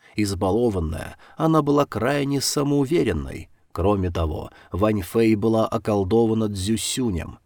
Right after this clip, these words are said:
Сперва она поддерживала его на пути к трону, а затем втерлась в доверие к людям, чтобы разжечь войну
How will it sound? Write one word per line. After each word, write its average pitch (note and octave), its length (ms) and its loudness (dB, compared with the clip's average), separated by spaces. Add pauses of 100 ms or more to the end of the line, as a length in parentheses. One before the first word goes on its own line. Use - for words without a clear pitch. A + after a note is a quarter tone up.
(260)
Сперва F2+ 720 -2
она C#3 260 0
поддерживала B2+ 920 0
его A2 440 0 (180)
на D#3 140 2
пути D3 340 -2
к - 140 -8
трону, D3 580 -2 (240)
а F#2 120 -2
затем A#2+ 520 0 (140)
втерлась A#2+ 640 0
в F#2 120 -6
доверие A2+ 560 2
к - 100 -10
людям, A2+ 520 0 (140)
чтобы B2+ 380 -4
разжечь G2 540 -2
войну F#2+ 520 0